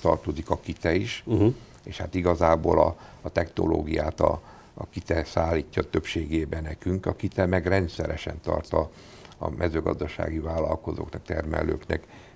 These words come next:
Speaker 1: különböző bemutatókat, meg konferenciákat, tehát, e, és ugye a kiténél működik egy, egy innovációs főosztály, e, gyakorlatilag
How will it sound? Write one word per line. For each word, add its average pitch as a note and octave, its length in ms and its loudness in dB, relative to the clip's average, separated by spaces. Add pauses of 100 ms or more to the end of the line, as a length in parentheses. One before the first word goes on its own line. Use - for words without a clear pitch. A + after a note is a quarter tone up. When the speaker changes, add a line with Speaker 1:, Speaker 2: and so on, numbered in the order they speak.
(120)
Speaker 1:
különböző D#2+ 480 -2
bemutatókat, D#2+ 960 -2
meg - 140 -14
konferenciákat, D#2+ 1080 -6
tehát, E2+ 400 0 (380)
e, - 200 -2 (120)
és - 160 -6
ugye G2 180 2
a G2 60 0
kiténél G2+ 500 -2
működik G2 480 -2
egy, E2+ 240 0 (440)
egy D#2+ 360 -4
innovációs D#2+ 640 2
főosztály, F#2+ 720 -2 (580)
e, D#2+ 460 -4 (160)
gyakorlatilag F2 800 2